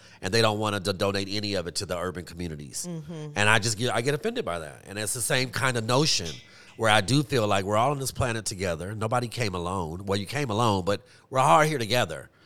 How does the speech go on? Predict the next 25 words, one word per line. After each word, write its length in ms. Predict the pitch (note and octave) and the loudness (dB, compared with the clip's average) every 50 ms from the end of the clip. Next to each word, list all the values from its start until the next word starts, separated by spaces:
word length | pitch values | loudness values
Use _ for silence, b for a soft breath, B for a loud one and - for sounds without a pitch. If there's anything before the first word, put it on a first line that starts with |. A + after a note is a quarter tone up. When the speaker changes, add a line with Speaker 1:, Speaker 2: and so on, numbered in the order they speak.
| b b | b b
Speaker 2:
Right. 200 | b D#3+ D3 D3 | b -14 -6 -2
Speaker 1:
And 140 | D3+ A#2+ A2 | 0 2 2
there 120 | A2 A2+ A2 | 2 2 2
needs 260 | A#2 B2+ B2+ A#2+ - | 2 0 -2 -2 -2
to 80 | C#3 | -2
be 140 | A2 A2 G#2+ | -2 -2 -2
some 280 | G2 - - C3 B2 A#2+ | -2 -2 -2 -2 -2 -2
sense 400 | A#2+ - - B2+ A2+ G#2 F#2+ - | -2 -2 -2 -2 -4 -4 -6 -6
of 400 | - - G2 F#2+ F#2 F2+ E2+ E2 | -4 -2 -2 0 0 -2 -2 -2
support 680 | F#2 - G#2+ F#2+ - - - C#3+ C#3 A2 F2+ - - _ b b b b b b b b | -4 -4 -4 -4 -4 -2 0 2 2 2 0 -2 -6 _ b b b b b b b b
for 160 | - C3 G#2+ | 0 4 6
all 260 | G2 G#2+ A2+ B2 C3 | 6 8 8 6 6
the 80 | B2+ B2 | 4 0
things 360 | G2+ - A#2 G#2+ G#2 G2+ F#2 | -2 -2 -4 -4 -2 -2 -2
that 120 | A2+ G#2+ | -2 -2
we're 140 | F#2+ F#2+ G2+ | -2 -2 -4
doing. 400 | F#2+ D#2+ B2+ C#3+ D3 C#3 A2+ G#2+ | -2 -2 -4 -4 -2 -4 -4 -4
And 80 | A2 G#2+ | -4 -2
part 240 | - B2+ A#2+ C#3 F3+ | 0 0 2 2 0
of 60 | E3+ | 0
that 180 | C#3 A#2 A#2+ | 0 -2 -2
is 180 | B2 B2+ C3 B2 | -2 -2 -2 0
paying 260 | - - B2 B2 C3+ | 2 2 2 0 0
your 100 | C#3+ D#3 | -2 -4
taxes. 680 | D3+ F3+ E3 A3 B3 - - G#2+ E2+ E2 - - - | -2 0 -2 -2 -2 -4 -8 -8 -8 -10 -12 -16 -16